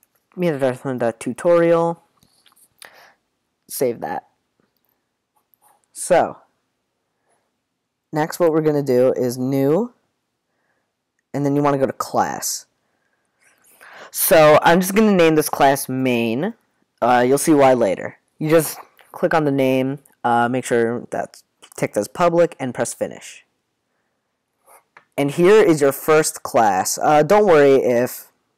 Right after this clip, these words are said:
um, you know, your window's a little bigger or something like that. You know, we all have our preferences. Now, before we get into any of the coding, you wanna right click, you wanna go to here, you know, your folder where you, your project,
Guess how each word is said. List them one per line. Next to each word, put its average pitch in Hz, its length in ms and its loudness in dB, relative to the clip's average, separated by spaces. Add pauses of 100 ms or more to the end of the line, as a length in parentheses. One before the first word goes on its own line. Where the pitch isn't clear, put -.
(300)
um, 104 560 -6 (560)
you 147 80 -2
know, 113 320 0 (100)
your 147 560 4
window's 151 380 0
a 151 40 2
little 156 180 4
bigger 143 640 4
or 127 120 2
something 131 240 -6
like 127 200 -6
that. 120 320 0 (440)
You 185 80 -6
know, 110 140 -6
we 131 120 -2
all 123 180 0
have 110 180 -2
our 104 100 -2
preferences. - 680 -12 (1500)
Now, 156 100 0
before 151 340 2
we 175 120 2
get 165 140 4
into 170 200 0
any 156 140 2
of 147 60 -2
the 147 60 0
coding, 139 400 -2
you 135 100 -2
wanna 135 180 -2
right 139 260 2
click, - 480 -2 (120)
you 139 60 -14
wanna 139 140 -6
go 147 100 2
to 165 60 0
here, 143 400 -4 (360)
you 127 100 -12
know, 120 120 -8
your 123 160 -6
folder 131 520 -2
where 120 300 -2 (220)
you, 123 340 -4
your 127 140 -4
project, 131 640 -2